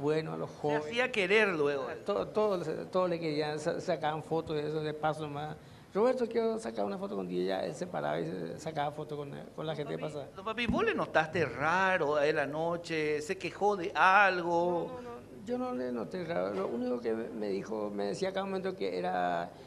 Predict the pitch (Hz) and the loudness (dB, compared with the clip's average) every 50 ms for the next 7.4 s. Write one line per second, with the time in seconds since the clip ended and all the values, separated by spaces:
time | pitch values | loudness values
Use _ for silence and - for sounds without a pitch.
0 | - - - - - - 175 170 170 170 165 165 165 160 160 160 160 165 165 165 | -20 -20 -20 -12 -8 -4 -2 -2 0 0 0 -2 -2 -2 -4 -4 -4 -4 -4 -2
1 | - 175 170 165 170 160 - 170 - 165 147 139 139 135 - - 185 180 190 196 | 0 0 0 0 -2 -4 -4 -4 -4 -4 -6 -6 -8 -8 -8 -8 -8 -8 -8 -8
2 | 202 104 - - - 165 160 165 - 80 - - 165 156 160 160 151 - - 143 | -8 -6 -6 -4 -4 -4 -4 -6 -6 -8 -8 -8 -8 -8 -6 -6 -6 -8 -8 -10
3 | 139 135 - 143 143 143 143 135 127 127 127 180 143 - 185 - - - 214 214 | -8 -8 -8 -8 -8 -8 -10 -12 -14 -14 -16 -18 -18 -18 -18 -16 -4 -2 -2 -2
4 | - 175 170 151 156 160 160 165 156 156 147 135 143 143 139 196 190 190 190 185 | 0 -2 0 0 0 0 -2 -4 -8 -6 -6 -6 -6 -4 0 2 2 2 4 4
5 | 170 175 175 - 185 175 180 175 180 170 - - 156 - 156 139 - 190 190 185 | 4 4 2 2 2 2 2 2 0 -2 -4 -4 -6 -6 -6 -4 -4 -4 -4 -4
6 | 185 185 180 185 185 170 160 160 160 170 180 180 185 185 180 175 165 156 - 185 | -6 -6 -6 -6 -4 -4 -2 -2 0 0 0 0 -2 -2 -2 -2 -2 -2 -4 -6
7 | 180 170 175 175 175 175 160 165 | -6 -4 -2 -2 -2 -2 -4 -6